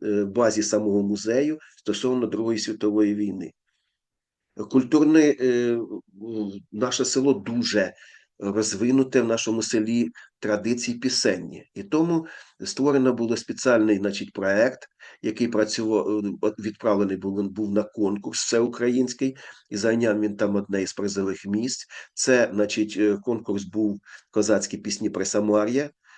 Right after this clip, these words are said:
і, е, це, е, на-, називався не конкурс, а робота сама називалася. І тут, значить, е, учениця на той час дев'ятого класу вони були, і Гуйвик, і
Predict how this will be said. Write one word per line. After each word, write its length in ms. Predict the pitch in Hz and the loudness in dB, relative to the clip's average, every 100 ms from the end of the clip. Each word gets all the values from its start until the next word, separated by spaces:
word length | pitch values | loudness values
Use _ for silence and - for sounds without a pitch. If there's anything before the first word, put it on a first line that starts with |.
| - _ - | -20 _ -8
і, 400 | 139 143 123 - | -4 -2 -2 -2
е, 240 | 98 104 101 | 0 2 2
це, 280 | 101 98 98 | 0 0 2
е, 40 | |
на-, 280 | 101 98 104 | 0 4 2
називався 520 | 107 110 110 95 - | 4 2 0 -2 -2
не 60 | 107 | -4
конкурс, 380 | 151 135 85 98 | -4 -4 -4 -4
а 80 | 95 | -2
робота 300 | 104 - - | -2 -2 -4
сама 220 | 101 92 | -4 -6
називалася. 600 | 90 98 98 82 - 90 - - - _ | -6 -6 -6 -8 -10 -12 -16 -20 -20 _
І 100 | - | -8
тут, 280 | 127 180 175 | -2 -2 2
значить, 460 | 127 113 127 123 - | 0 2 0 0 0
е, 420 | 113 110 107 107 104 98 95 | 4 8 8 8 6 2 -2
учениця 600 | 113 117 107 98 92 90 - | -4 -2 0 0 -4 -6 -6
на 160 | 98 | -8
той 160 | 95 95 | -4 -2
час 200 | 90 85 | -2 -2
дев'ятого 400 | 107 156 156 131 | 0 0 0 0
класу 280 | 139 127 117 | 0 0 -4
вони 180 | 113 | -2
були, 460 | 110 110 110 107 104 - | -2 0 0 0 -4 -12
і 100 | - | -10
Гуйвик, 460 | 98 101 104 - 107 | -4 -2 -2 -6 -8
і 240 | 101 | -8